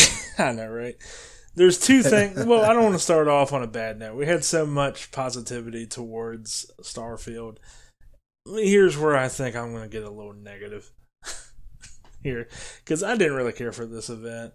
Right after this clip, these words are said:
Speaker 1: I thought Mirage had a very underwhelming presentation.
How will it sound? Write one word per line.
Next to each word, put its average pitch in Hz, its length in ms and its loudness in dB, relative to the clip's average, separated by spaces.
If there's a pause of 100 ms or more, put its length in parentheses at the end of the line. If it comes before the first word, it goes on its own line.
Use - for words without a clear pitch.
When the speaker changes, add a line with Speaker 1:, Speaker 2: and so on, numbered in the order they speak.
(400)
Speaker 1:
I 131 100 -4
thought 139 280 -2
Mirage 131 760 -4 (220)
had 127 380 -8
a 127 200 -8
very 135 680 -2
underwhelming 117 1080 -10 (340)
presentation. - 840 -14